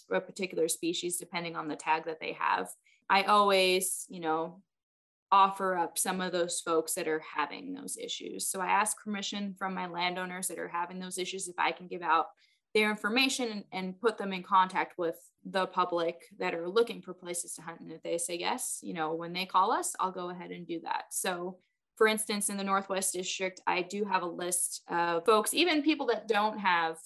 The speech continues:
damage per se on their land that are looking for hunters. I have a list for different species of folks that want their information passed out to those hunters.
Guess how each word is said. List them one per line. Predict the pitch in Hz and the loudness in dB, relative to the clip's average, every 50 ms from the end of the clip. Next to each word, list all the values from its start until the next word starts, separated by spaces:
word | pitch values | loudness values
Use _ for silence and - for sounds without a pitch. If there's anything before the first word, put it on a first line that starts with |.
| - _ _ - | -20 _ _ -6
damage | 185 190 175 165 175 170 170 - - | -2 0 0 0 0 -2 -6 -8 -6
per | - 180 175 | -4 -2 0
se | - 185 185 | 0 0 0
on | 175 175 175 | 0 0 -2
their | 170 170 170 | -2 -4 -4
land | 165 170 170 170 170 175 170 | -2 -2 -2 -2 -2 -4 -6
that | 175 165 | -4 -2
are | 170 175 175 180 | -2 -2 -2 2
looking | 214 233 233 226 220 190 180 | 4 4 4 4 4 -2 -8
for | - - 175 | -10 -10 -8
hunters. | 170 165 151 151 170 - 185 185 - | -8 -8 -8 -6 -6 -6 -4 -2 0
I | - 185 | 0 0
have | 190 190 185 185 | 0 0 -2 -4
a | 180 | -4
list | 170 175 175 175 175 - - - - | -6 -6 -4 -4 -2 -4 -4 -6 -6
for | - - | -6 -6
different | - - - 180 - - - - | -4 -4 -8 -10 -10 -8 -8 -8
species | - - 180 175 175 - 170 180 180 | -6 -6 -6 -6 -6 -6 -8 -8 -6
of | - 165 165 - | -8 -8 -10 -8
folks | - 170 160 156 - - - - - | -6 -4 -4 -4 -4 -8 -12 -10 -6
that | - 180 180 - - | -4 -4 -4 -4 -6
want | - 196 202 196 190 - - - | -6 -2 2 2 2 2 0 -2
their | - 156 160 | -6 -4 -4
information | 165 165 - 180 170 160 160 170 - - - - | -6 -6 -8 -8 -8 -6 -6 -6 -6 -8 -8 -8
passed | - - - - 95 - - | -4 -2 -2 0 0 -2 -4
out | - - - - - | -4 -6 -8 -8 -10
to | - 87 | -12 -12
those | - - - - - | -10 -10 -10 -8 -8
hunters. | - - - - - - - - - | -8 -8 -10 -10 -10 -8 -8 -8 -10